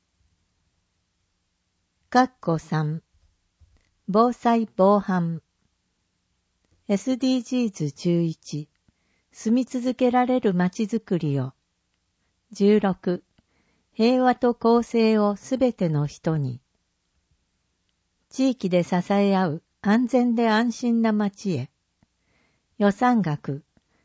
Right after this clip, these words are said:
一億七千七百五十一万円。主な取り組み。自助共助を基本とした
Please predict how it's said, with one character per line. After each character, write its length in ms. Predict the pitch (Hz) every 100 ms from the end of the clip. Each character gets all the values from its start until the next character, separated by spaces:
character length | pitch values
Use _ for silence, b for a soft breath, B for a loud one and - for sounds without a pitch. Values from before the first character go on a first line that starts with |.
| _
一 340 | 208 196 262 254
億 280 | 220 175
七 300 | 175 202 233
千 300 | 226 247 226
七 260 | 185 196 220
百 320 | 220 196 175
五 160 | 160 175
十 300 | - 220 214
一 300 | 202 190 196
万 320 | 185 185 175
円。 280 | 170 160 156 - _ _ _ _ _ _ _ _ _ _ _ _ _ _ _
主 260 | 240 247 226
な 160 | 170
取 280 | - 160 156
り 60 | 151
組 200 | - 143
み。 200 | 143 - _ _ _ _ _ _ _ _ _ _ -
自 180 | 196 254
助 280 | 220 185 -
共 260 | 254 254
助 160 | 226 175
を 140 | 156
基 200 | - 170
本 240 | 156 185 185
と 200 | 185 175
し 120 | -
た 280 | - 165